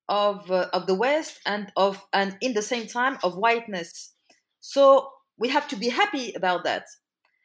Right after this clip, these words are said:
But in the same time, this decline is very, very, very dangerous.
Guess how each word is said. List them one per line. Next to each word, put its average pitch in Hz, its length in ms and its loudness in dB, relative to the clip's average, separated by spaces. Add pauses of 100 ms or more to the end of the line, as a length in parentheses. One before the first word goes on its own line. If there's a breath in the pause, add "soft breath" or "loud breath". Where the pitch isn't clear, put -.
(200)
But 220 200 2
in 254 140 -4
the 214 80 -2
same 381 260 -6
time, 180 400 -2
this 202 240 -6
decline 269 540 -2
is 175 160 -6
very, 254 340 2
very, 233 280 2
very 190 260 -2
dangerous. 233 680 -8